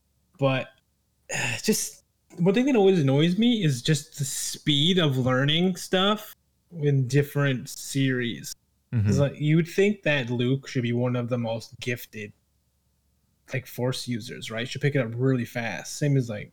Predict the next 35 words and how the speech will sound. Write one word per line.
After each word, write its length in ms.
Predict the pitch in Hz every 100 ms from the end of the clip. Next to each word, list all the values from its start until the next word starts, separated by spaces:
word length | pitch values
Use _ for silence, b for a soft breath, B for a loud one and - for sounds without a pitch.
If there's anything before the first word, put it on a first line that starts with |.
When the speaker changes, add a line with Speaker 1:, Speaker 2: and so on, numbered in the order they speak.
| -
Speaker 1:
Anakin. 540 | 123 135 127 - 69 - _
Speaker 2:
Yeah. 180 | 104 95 -
Speaker 1:
But, 360 | 127 127 - - _ _ _ _ _
and, 320 | - 139 151
and 160 | 147 262
Anakin 300 | 302 262 - - _
probably 380 | 190 185 165 156
would 180 | 139
have 100 | 147
been 160 | 147 147
similar 580 | 143 151 147 156 156 151 -
in, 180 | 151 139 - _ _ _
in 180 | 156 151
regards, 540 | 147 147 151 143 -
uh, 400 | 151 147 147 147 147
to 120 | 156
comparison. 580 | 143 156 160 175 175 175 B _ _
Like, 140 | - - - _ _ _
why 160 | 175 233
did 160 | 277
Luke 320 | 147 180 302
struggle 420 | - - 196 269 285
so 200 | - 135
much? 260 | 131 -
He 60 | -
becomes 240 | 185 196
the 80 | 185
most 280 | 190 185 -
powerful 460 | 165 170 175 - 165
force 340 | 151 160 165
user 260 | 139 127 131
the 60 | 120
galaxy's 440 | 131 139 139 135
ever 200 | 131 -
seen. 400 | - 160 147 -